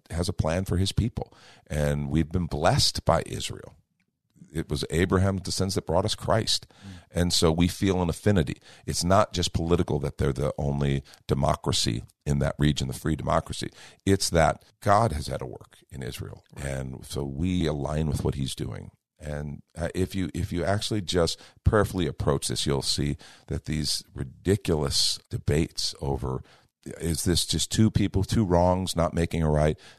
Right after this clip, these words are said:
No, Israel needs to defend itself. And by the way, justice requires that. I, it's crazy to me how many people cry for justice, justice, and then they're yelling at Israel to stop.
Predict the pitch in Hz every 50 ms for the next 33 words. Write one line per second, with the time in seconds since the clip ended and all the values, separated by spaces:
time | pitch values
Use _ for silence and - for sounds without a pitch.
0 | _ - 92 87 76 76 - 85 92 95 95 95 90 85 82 - - - 73 73
1 | 78 82 90 82 - - 71 73 67 - 71 69 65 64 - - - 69 69 69
2 | - 90 90 90 87 - 90 95 90 92 87 85 76 - - - 85 90 - -
3 | - 85 - - - - - 65 65 - 50 - - - - - - - _ _
4 | _ - - - - 95 92 - - - - - - - - 185 190 143 104 95
5 | 87 80 85 92 90 85 78 87 - - - - - 98 110 120 110 - 98 90
6 | 85 - 104 120 - - - - - - - - 113 120 - - - 71 - -
7 | - - - - 95 95 92 95 92 90 85 87 82 78 71 - - - - 80
8 | 95 98 98 90 85 80 85 80 73 80 76 67 65 - 64 - - 78 69 64
9 | 53 - _